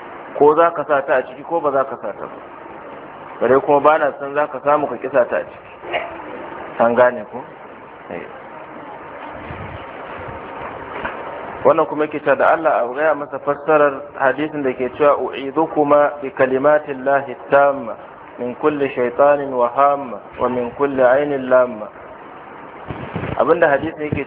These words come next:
cewa Annabi Muhammad sallallahu alaihi wasallama ya kasance yana nema wa jikokinsa biyu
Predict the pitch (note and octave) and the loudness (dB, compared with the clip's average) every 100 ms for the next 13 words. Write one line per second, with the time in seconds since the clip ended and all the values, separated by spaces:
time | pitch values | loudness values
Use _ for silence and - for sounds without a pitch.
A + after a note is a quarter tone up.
0 | - C#3+ C3+ B2+ C3 D#3+ D#3 C3+ C#3 D3+ | -2 0 4 2 2 -4 -4 -2 -2 -2
1 | C#3 D3 C#3+ C3 C#3 C#3 B2+ A2+ C3+ B2+ | -4 -4 -4 0 2 2 0 -2 -4 -6
2 | A#2+ C#3 D3 C#3 B2+ B2 - - B2+ C3 | -6 -6 -2 -2 0 -2 -4 -6 4 4
3 | C3+ D3+ C3+ B2 C3+ C#3 B2 B2+ C#3 C3 | 4 -2 -4 -4 -2 0 0 0 0 4
4 | A#2 G#2 G2+ - - - A#2+ C3+ C3+ C#3+ | 4 2 -4 -12 -18 -16 -10 -8 -2 0
5 | C#3 D3 C#3+ B2 A#2+ C3 C3+ | 0 -4 -2 -4 -2 -2 -4